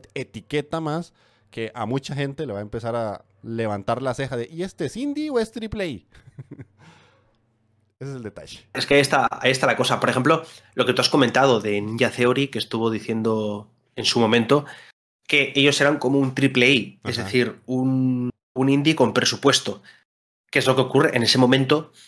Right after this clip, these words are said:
Speaker 2: Tú lo leías y decías, "Pues un doble A, un doble A, como pueden ser otros juegos como
Speaker 1: Sí.
Speaker 2: tipo el Ori, por ejemplo".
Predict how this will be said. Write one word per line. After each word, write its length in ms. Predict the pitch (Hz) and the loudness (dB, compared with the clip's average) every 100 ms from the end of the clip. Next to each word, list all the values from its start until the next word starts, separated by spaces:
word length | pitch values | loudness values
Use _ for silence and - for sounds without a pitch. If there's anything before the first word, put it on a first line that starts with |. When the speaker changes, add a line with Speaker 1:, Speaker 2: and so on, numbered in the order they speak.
| _ _ | _ _
Speaker 2:
Tú 100 | 127 | 2
lo 40 | 120 | 4
leías 340 | 113 131 131 | 4 2 2
y 20 | |
decías, 260 | 120 120 104 - | 0 0 0 -4
"Pues 180 | 120 113 | -6 0
un 120 | 127 | 2
doble 260 | 117 98 107 | 2 4 2
A, 180 | 104 - | 2 -4
un 100 | 110 | -10
doble 240 | 107 104 | -6 0
A, 80 | 104 | 0
como 180 | 110 107 | 0 -2
pueden 160 | 113 98 | -2 -2
ser 100 | 113 | -2
otros 200 | 98 95 | -4 -4
juegos 320 | 117 104 101 | -2 -2 -4
como 380 | - 104 104 104 | -4 -2 -2 -4
Speaker 1:
Sí. 60 | |
Speaker 2:
tipo 640 | 107 - 110 107 107 104 101 _ _ _ _ | -6 -4 0 0 0 -4 -8 _ _ _ _
el 640 | 123 113 107 101 98 95 - | -4 0 2 2 0 -4 0
Ori, 420 | 143 131 117 - _ _ | 4 4 4 -2 _ _
por 120 | - - | -14 -2
ejemplo". 380 | 131 123 - | 0 0 -4